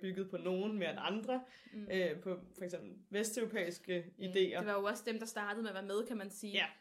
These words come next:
Speaker 1: så det giver også mening. Men i hvert fald så skal den rumme alle, ikke? Og, øh, der ser jeg bare,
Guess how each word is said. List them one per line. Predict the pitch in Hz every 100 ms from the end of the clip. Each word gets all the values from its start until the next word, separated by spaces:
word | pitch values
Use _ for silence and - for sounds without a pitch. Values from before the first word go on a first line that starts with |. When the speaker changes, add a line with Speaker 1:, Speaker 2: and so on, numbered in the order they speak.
| _ _
Speaker 1:
så | -
det | 190 190
giver | 190
også | 180 190
mening. | 185 185 196 202 - 180
Men | 208
i |
hvert | 220 226
fald | 226 185
så | - 196 175 -
skal | - 196 175
den | 170 - 185
rumme | 180 185
alle, | 190 139 135
ikke? | 160 311 370 - _ - _ _
Og, | 196 208 226 226 196
øh, | 196 190 185
der | 247
ser | - 277
jeg | 220 214
bare, | 185 185 202 214